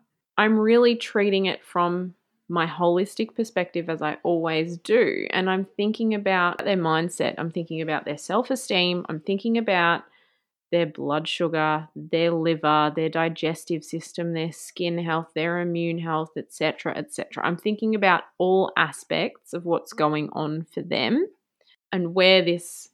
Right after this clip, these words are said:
behavior comes from in the first place, because the addiction stems from a behavior. And generally, addictions kind of start when we use food, sugar, junk food to help us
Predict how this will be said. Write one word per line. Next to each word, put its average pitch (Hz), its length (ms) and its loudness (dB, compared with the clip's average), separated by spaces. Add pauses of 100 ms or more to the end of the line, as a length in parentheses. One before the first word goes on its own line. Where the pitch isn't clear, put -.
(220)
behavior 165 880 -4
comes 151 320 -6
from 151 240 -8
in 151 80 -8
the 156 60 -8
first - 340 -10
place, - 220 -14
because 160 400 -2
the 165 160 0
addiction 190 720 0 (200)
stems 202 420 0
from 190 200 -4
a 175 80 -2
behavior. - 600 -6 (300)
And 175 360 0 (240)
generally, 220 720 4 (140)
addictions 190 580 0
kind 180 300 -6
of 190 80 -12
start 226 540 4
when 180 400 0
we 180 100 0
use 185 800 0 (380)
food, 190 580 4 (200)
sugar, 175 760 2 (320)
junk - 340 -2
food 160 400 0 (280)
to 208 100 -6
help 226 400 2
us 196 340 4